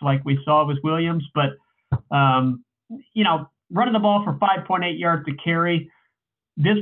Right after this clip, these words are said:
Purdue run defense, not bad, but we have seen teams here recently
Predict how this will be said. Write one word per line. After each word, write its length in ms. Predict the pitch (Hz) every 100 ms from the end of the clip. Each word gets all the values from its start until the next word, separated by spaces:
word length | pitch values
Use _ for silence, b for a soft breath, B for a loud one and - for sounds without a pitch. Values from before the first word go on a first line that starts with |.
| 208
Purdue 280 | 233 254
run 260 | 220 220 208
defense, 640 | 170 139 139 135 139 147 - - - _ _ _ _ -
not 360 | 156 180 220 220 - _ _ _ _ _ _ _
bad, 840 | 196 143 247 175 147 165 214 262 - _
but 360 | 139 175 175 - _ _
we 220 | 170 202 165
have 180 | 214 208 -
seen 260 | 208 202 -
teams 240 | 220 208 202
here 200 | - 190
recently 800 | 165 254 240 175 139 139 156 160